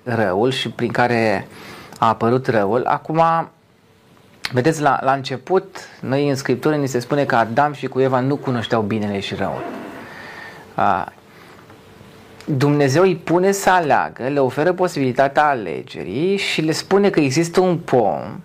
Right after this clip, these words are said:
în grădină care le va oferi posibilitatea să cunoască binele și răul. Mai mult răul, pentru că binele îl cunoșteau. Adam și cu Eva puteau să facă doar bine,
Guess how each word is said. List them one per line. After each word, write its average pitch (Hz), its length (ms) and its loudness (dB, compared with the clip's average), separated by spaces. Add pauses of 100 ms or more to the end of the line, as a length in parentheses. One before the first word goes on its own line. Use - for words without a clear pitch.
(140)
în 143 180 0
grădină 139 540 2
care 156 280 2
le 156 160 2
va 147 120 2
oferi 151 380 2
posibilitatea 170 640 0
să 170 140 -4
cunoască 165 380 0
binele 156 340 0
și 156 160 0
răul. 123 360 2 (400)
Mai 131 220 4
mult 135 260 2
răul, 156 480 2 (520)
pentru 123 200 0
că 127 100 4
binele 139 640 2
îl 156 160 0
cunoșteau. 156 520 2 (320)
Adam 143 240 2
și 165 140 -6
cu 156 80 -2
Eva 170 200 4
puteau 160 260 0
să 175 100 -10
facă 175 260 0
doar 175 200 2
bine, 160 440 -2